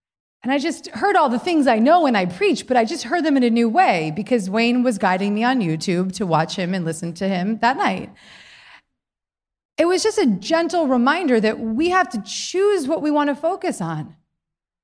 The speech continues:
What are we choosing to focus on every single day? For thirty-six years, I've been choosing to focus on the fact that if I'm not productive, I won't be alive. That if I'm not productive, then I'm dead. Productivity is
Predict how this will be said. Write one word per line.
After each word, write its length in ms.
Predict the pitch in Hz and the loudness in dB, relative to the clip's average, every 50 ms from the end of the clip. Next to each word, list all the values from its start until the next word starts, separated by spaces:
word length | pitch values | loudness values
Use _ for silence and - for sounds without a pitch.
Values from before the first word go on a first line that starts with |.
| _ _ _ _ _ _ _ - | _ _ _ _ _ _ _ -2
What 160 | 240 349 403 | 2 4 4
are 80 | 440 427 | 6 4
we 160 | 392 339 262 | 4 2 0
choosing 800 | - - - - 349 381 403 392 392 285 330 320 294 294 294 285 | -2 -6 -6 -2 0 2 2 2 2 2 0 0 2 2 0 -2
to 160 | 294 302 277 | -2 -4 -2
focus 500 | - 370 403 440 - - 370 294 - - | 0 2 2 2 2 0 -2 -2 -2 -4
on 220 | 170 165 156 156 | -4 -2 -4 -4
every 340 | 170 - 254 285 262 285 320 | -2 0 -2 0 0 -2 -4
single 380 | 302 - 311 294 285 311 320 311 | -4 -2 -2 -2 0 0 -2 0
day? 480 | - 415 453 381 240 185 170 160 165 - - - - - _ _ | 0 2 2 4 4 4 2 0 -2 -8 -12 -20 -20 -20 _ _
For 460 | _ - - - 381 392 370 - - - - _ | _ -16 -6 -2 0 0 0 0 -2 -8 -8 _
thirty-six 840 | 381 381 392 415 427 440 415 392 403 - - - 392 330 - - - | 0 2 2 4 4 4 2 2 -2 -4 -4 -4 -4 -4 -4 -8 -8
years, 460 | 262 254 320 403 440 403 359 311 240 | -4 0 2 2 2 2 2 2 2
I've 180 | 339 302 302 247 | 2 0 0 2
been 140 | 311 311 294 | 0 -2 -2
choosing 440 | - - - 370 381 349 359 349 311 | -2 -2 -2 -2 0 0 0 -2 -2
to 120 | - 311 277 | -2 -4 -4
focus 440 | 302 - 427 427 - 349 330 - | 0 0 0 2 0 -2 -2 -2
on 200 | 285 240 208 214 220 - - - - | 0 0 0 -2 -4 -8 -14 -14 -12
the 80 | - | -12
fact 300 | - - 415 403 403 311 | -4 0 0 0 2 0
that 80 | 339 330 | 0 -2
if 80 | 294 254 | -2 0
I'm 240 | - 320 349 359 | 0 0 2 2
not 160 | 359 349 320 - | 2 2 0 0
productive, 480 | - 311 269 403 415 - - 311 254 | -2 -2 0 0 0 0 0 -2 0
I 160 | - 269 311 | 2 2 2
won't 260 | 320 330 330 311 285 294 | 4 4 2 2 2 0
be 100 | 294 294 | 0 0
alive. 760 | 302 311 370 440 440 320 233 196 151 - 151 - - _ _ _ _ _ _ _ _ _ _ _ _ _ _ _ _ _ _ _ _ _ _ _ _ _ - | 2 2 4 4 4 4 4 2 0 -4 -10 -16 -18 _ _ _ _ _ _ _ _ _ _ _ _ _ _ _ _ _ _ _ _ _ _ _ _ _ -4
That 80 | 320 | -2
if 60 | 330 320 | 0 2
I'm 140 | 392 392 | 2 2
not 200 | 381 381 349 - | 2 0 0 0
productive, 500 | - 330 285 427 440 320 320 320 285 240 | -2 -2 -2 -2 -2 0 -2 -2 -2 -2
then 140 | - 320 311 | -2 0 0
I'm 180 | 311 320 311 302 | 2 2 0 0
dead. 540 | 254 415 494 427 - 180 151 - 185 208 202 | 2 2 2 2 2 0 -2 -6 -8 -8 -6
Productivity 600 | 294 339 381 - - - 381 339 370 349 320 302 | -4 -2 -2 -2 -4 -4 -4 -4 -2 -2 -2 -2
is 300 | 294 247 208 - - | -2 -4 -6 -8 -14